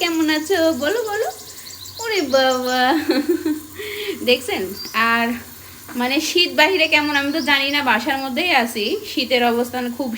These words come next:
শীত। আর রান্নাবান্না তো আমাকেই করতে হচ্ছে, যেহেতু কেউ নাই, আমি একা আছি, আমাকেই রান্নাবান্না সামলাতে হয়। কে করে দেবে নিজের কাজ, কে করে দেবে বলেন? দিদি দে টু টু টু টু টু, সোনাটা,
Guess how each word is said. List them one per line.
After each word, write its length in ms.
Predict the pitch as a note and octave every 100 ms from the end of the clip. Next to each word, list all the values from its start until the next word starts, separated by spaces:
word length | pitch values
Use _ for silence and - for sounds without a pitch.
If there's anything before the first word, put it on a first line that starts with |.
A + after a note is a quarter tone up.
| -
শীত। 240 | A3+ A3 - - - - - - - - F#3
আর 140 | F#3 G3
রান্নাবান্না 440 | G3 G#3+ B3 C4 D4
তো 40 | D4+ B3+
আমাকেই 260 | B3 D#4+ D#4+
করতে 180 | - D#4
হচ্ছে, 200 | D4+ C4+ C4
যেহেতু 260 | C#4 B3 D4+ C#4
কেউ 140 | C#4 C4+
নাই, 120 | C4 D4+ - - G#3+
আমি 140 | A#3 A#3 A3
একা 160 | A#3 A#3+
আছি, 200 | A#3+ B3 B3 - - - -
আমাকেই 280 | G#3+ A#3 D#4 C#4+
রান্নাবান্না 440 | A#3+ G#3+ G#3+ A3 A#3+
সামলাতে 360 | A3 G#3 G#3+ B3
হয়। 120 | A3+ B3+
কে 60 | D4+
করে 140 | A#3+ G#3
দেবে 120 | G3+ A3
নিজের 240 | C#4 D4 D#4+
কাজ, 120 | E4 D#4+
কে 80 | D#4 F#4
করে 140 | D4
দেবে 140 | C4 G#3+ G3+
বলেন? 200 | A3 F4+ - - - - - G#4 G4 - - - - - D#4
দিদি 280 | F#4+ F#4+ F4 D4+
দে 100 | E4+ E4+ D4
টু 60 | E4+
টু 60 | E4+ F4
টু 60 | D#4+
টু 60 | E4 D#4
টু, 100 | E4 F4 D4 - - - - - - -
সোনাটা, 680 | D4 D4 E4 F#4+ F#4+ F#4